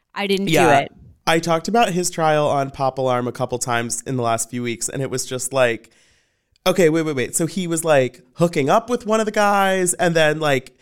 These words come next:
Speaker 2: they were doing drugs, and they were at a bathhouse, but then they weren't together, and then, uh, like, it was extremely confusing.
Speaker 1: It made, honestly, no sense. And I read this, I mean, it was a, an opinion, so it's not like the judge said this, but,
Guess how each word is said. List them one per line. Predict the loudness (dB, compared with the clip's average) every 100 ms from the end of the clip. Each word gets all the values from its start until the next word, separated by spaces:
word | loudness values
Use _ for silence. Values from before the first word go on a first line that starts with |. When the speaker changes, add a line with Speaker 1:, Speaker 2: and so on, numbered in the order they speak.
| _ _
Speaker 2:
they | 0
were | 0
doing | 0 -2
drugs, | 2 4 4 2
and | 0
they | 2
were |
at | 2
a |
bathhouse, | 2 2 0 0 0 2 0
but | -2 -4
then | 0
they | -2
weren't | 0 -2 -2
together, | 0 0 4 2
and | 2
then, | -2 -2
uh, | -2 -2
like, | -2 -2 -2
it |
was | -6 -4 -8 -12
extremely | -8 -8 -4 -2 -2 -4 -8
confusing. | -10 -14 -12 -16 -16 -20 -20 _
Speaker 1:
It | -4
made, | 0 2 0 _ _ _ _ _ _
honestly, | -6 -4 -4 -2 0
no | 2 2
sense. | 0 -2 -2 -2
And | -2 -2
I |
read | 0 2 0 0
this, | -2 0 -2 -2
I | -2
mean, | 0
it | 2
was | 2 2
a, | -4 -4
an | -4
opinion, | 0 0 2 2 2 0
so | 0 2 2
it's | 0
not | 0 2 2
like | 0 -2 -6 _ _ _ _
the | -12
judge | 0 2 2 -2
said | -2 -2 2
this, | 0 0 0
but, | 2 2 0